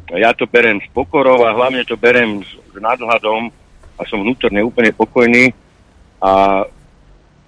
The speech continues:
poviem, poviem vám pravdu, ja už som akutne potreboval vypnúť, lebo ten pocit vyhorenia u mňa už,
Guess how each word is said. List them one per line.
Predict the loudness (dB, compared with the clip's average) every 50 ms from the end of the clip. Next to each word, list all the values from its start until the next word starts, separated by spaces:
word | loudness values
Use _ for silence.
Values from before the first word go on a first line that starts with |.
| _ _ _ _ _ _ -12
poviem, | -8 -4 -2 0 0 -2 -4 -6
poviem | -6 -8 -4 -2 0 0 0 0
vám | 0 -2 -2 -2 0
pravdu, | 2 4 4 4 2 0 -2 -4 -4 -6 -10 _ _ -20 -12 -6
ja | -2 -2 -2
už | -2
som | -4 -8 -4 -2
akutne | -2 -2 -2 -6 -10 -8 -8 -8 -4
potreboval | -4 -6 -6 -2 -2 -2 0 2 2 2 2 0 -2
vypnúť, | -4 -8 -8 -10 -8 -6 -6 -6 -6 -8 -10 -12 _ _ _ _ _ _ _ _ _ _ _ _ -6
lebo | -4 -2 -2 0 2 2 2 2 2
ten | 0 -2 -2
pocit | -2 -4 -4 -2 -2 -4 -4
vyhorenia | 0 2 2 4 4 4 4 4 2 4 4 4 4 2 0 -2
u | -4 -6
mňa | -6 -2 0 0 0 2 0 -2 -4 -8
už, | -16 -20